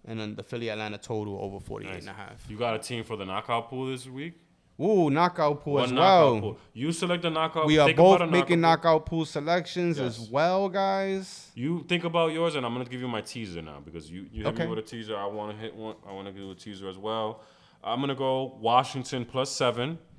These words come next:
Speaker 2: how we discussed. You know, that's a big, big dog right there, plus seven at home. I like that, that teaser right there with Washington. And I'm gonna go with Buffalo, man. I believe in Buffalo still. So I'm gonna go Buffalo.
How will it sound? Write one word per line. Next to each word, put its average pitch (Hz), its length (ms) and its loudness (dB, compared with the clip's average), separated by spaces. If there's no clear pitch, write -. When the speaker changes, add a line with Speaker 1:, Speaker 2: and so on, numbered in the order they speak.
Speaker 2:
how 107 100 -4
we 104 100 -6
discussed. 110 720 -6
You 123 100 -12
know, 110 220 -4
that's 104 260 -6
a 113 40 -8
big, 104 340 -6
big 107 220 -8
dog 98 260 0
right 95 160 -6
there, 92 160 -8
plus 92 240 -10
seven 98 260 -6
at 95 100 -8
home. 98 340 -8
I 90 80 -6
like 92 200 -6
that, 85 340 -6
that 90 220 -10
teaser 104 340 -12
right 98 220 -12
there 101 200 -10
with 90 100 -10
Washington. 110 480 -8
And 131 100 -12
I'm 156 60 -6
gonna 190 120 -4
go 208 80 -2
with 180 160 -4
Buffalo, 123 400 -4
man. 85 220 -4
I 95 100 -4
believe 151 320 -4
in 131 100 -2
Buffalo 117 520 -4
still. 117 500 -8
So 101 220 -6
I'm 101 100 -2
gonna 123 140 -4
go 110 140 -2
Buffalo. 117 720 -4